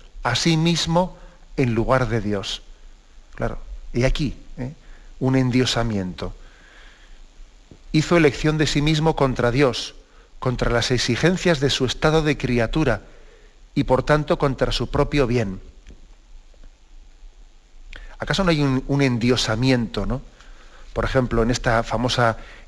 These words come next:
ideología de género que tanto se está extendiendo, incluso se quiere imponer en la enseñanza, ¿no? De una manera obligatoria, ¿no? A través de asignaturas como la educación para la ciudadanía, se quiere imponer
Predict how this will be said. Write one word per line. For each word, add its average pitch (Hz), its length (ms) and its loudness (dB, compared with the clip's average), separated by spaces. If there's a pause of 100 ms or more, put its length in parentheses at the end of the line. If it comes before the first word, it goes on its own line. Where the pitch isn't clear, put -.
ideología 123 640 2
de 117 100 2
género 120 440 0
que 117 100 -4
tanto 117 500 2
se - 140 -6
está 120 200 -2
extendiendo, 117 520 0
incluso 117 300 -2
se 113 160 -2
quiere 127 200 2
imponer 120 640 0 (460)
en 117 140 -2
la 110 80 0
enseñanza, 110 640 -2
¿no? 120 140 -4
De 104 140 -8
una 117 100 -2
manera 113 260 0
obligatoria, 104 720 0
¿no? 101 120 -8 (520)
A 117 80 -2
través 120 240 2
de 120 240 2 (220)
asignaturas 123 680 2
como 120 180 0
la 117 100 2
educación 117 520 0
para 123 140 4
la 113 100 2
ciudadanía, 117 600 0
se 120 180 -2
quiere 135 180 2
imponer 127 520 2